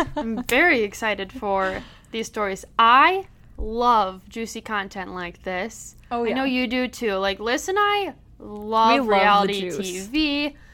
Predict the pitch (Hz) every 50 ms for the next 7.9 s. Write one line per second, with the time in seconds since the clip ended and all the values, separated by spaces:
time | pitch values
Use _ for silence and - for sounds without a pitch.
0 | - - - 233 220 202 190 - - - - 190 208 220 208 196 196 196 190 185
1 | 180 - 196 190 190 190 - - - 202 196 202 226 254 269 277 277 277 269 269
2 | 269 - - 208 208 220 220 214 202 196 196 208 202 196 190 175 175 185 185 185
3 | - - - 190 185 190 190 185 180 175 175 180 185 - - - 311 320 330 285
4 | 311 311 311 277 - - - 320 285 285 285 277 269 269 277 254 - - 226 208
5 | 202 208 202 196 190 185 208 226 233 233 233 233 226 240 233 233 - - 220 214
6 | - 233 226 214 208 202 208 214 - - 196 185 185 190 180 170 175 - - -
7 | 98 101 - - - - - - - 214 - - 208 208 - - 196 -